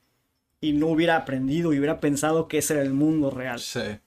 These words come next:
Speaker 1: Y cuando hubiera salido, me hubiera topado con que las cosas no son como te dicen los maestros,
Speaker 2: Sí.
Speaker 1: y me hubiera topado con que la feria ya no tenía un presupuesto y demás.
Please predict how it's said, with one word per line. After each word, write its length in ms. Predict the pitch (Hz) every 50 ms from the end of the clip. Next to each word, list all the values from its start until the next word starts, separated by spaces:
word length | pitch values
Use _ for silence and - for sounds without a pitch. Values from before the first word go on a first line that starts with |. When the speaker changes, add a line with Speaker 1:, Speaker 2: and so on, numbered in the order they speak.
| _ _
Speaker 1:
Y 80 | 147
cuando 260 | - - 139 135 135 135
hubiera 160 | 139 156 165
salido, 560 | 160 180 175 202 254 269 240 220 208 226 240
me 80 | 233 151
hubiera 160 | 143 147 143
topado 400 | - 120 - 170 147 147 160 131
con 140 | 143 131 -
que 80 | 139
las 140 | 139 139 -
cosas 220 | - 139 143 147
no 120 | 143 147 143
son 160 | 160 147 135
como 180 | 147 147 139 135
te 120 | 135 135
dicen 200 | 139 135 139 139
los 140 | 139 139 139
maestros, 420 | 147 156 170 160 - 170 170 139
Speaker 2:
Sí. 60 | 120 110 107 104 - - _ -
Speaker 1:
y 40 | 147
me 60 | 143
hubiera 160 | 151 156 143
topado 360 | 151 131 - 156 151 151 147
con 120 | - 143 139
que 80 | -
la 140 | 135 135 131
feria 180 | - 151 151 147
ya 120 | 139 143
no 100 | 147 139
tenía 180 | 143 139 139 143
un 60 | 135
presupuesto 560 | 135 123 - 123 - - 165 165 - - 147
y 20 |
demás. 400 | 139 139 147 143 139 - - -